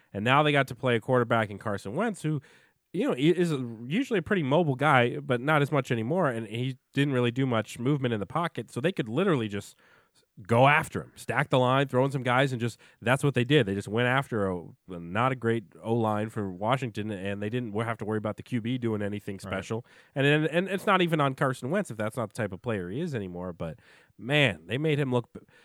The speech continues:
Speaker 1: made him in trouble. And, yeah, he turned it around. I mean, second half was nice. I mean, they, they, this
Speaker 2: Yeah.
Speaker 1: team got back
Speaker 2: Yeah.
Speaker 1: in the game. And the final line is not bad for Carson, um, for the most part.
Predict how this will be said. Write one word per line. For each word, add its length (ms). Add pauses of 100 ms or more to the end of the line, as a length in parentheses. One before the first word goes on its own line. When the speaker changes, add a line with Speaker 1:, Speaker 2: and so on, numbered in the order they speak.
(540)
Speaker 1:
made 200
him 140
in 80
trouble. 400
And, 180
yeah, 220
he 120
turned 220
it 100
around. 300
I 40
mean, 100
second 280
half 240
was 140
nice. 540
I 80
mean, 160
they, 300
they, 200
this 200
Speaker 2:
Yeah. 80
Speaker 1:
team 140
got 200
back 260
Speaker 2:
Yeah. 60
Speaker 1:
in 60
the 60
game. 400
And 120
the 40
final 320
line 340
is 120
not 240
bad 380
for 80
Carson, 560 (280)
um, 540 (120)
for 100
the 60
most 280
part. 320